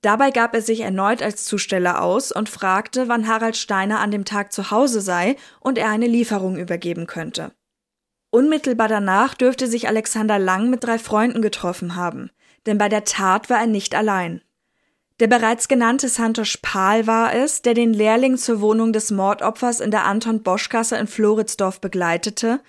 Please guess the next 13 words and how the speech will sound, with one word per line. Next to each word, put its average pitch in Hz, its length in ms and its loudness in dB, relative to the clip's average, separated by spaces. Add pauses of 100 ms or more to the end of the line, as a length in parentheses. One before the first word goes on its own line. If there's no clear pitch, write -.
(160)
und 220 200 -2
durch 226 200 0
Klingeln 262 540 2
an 220 140 0
der 214 100 0
Gegensprechanlage 202 1000 -2
dafür 190 260 -4
sorgte, 190 640 -2 (280)
dass 214 180 0
dieser 226 300 2
die 214 200 2
Wohnungstüre 214 680 2
öffnete. 175 640 -4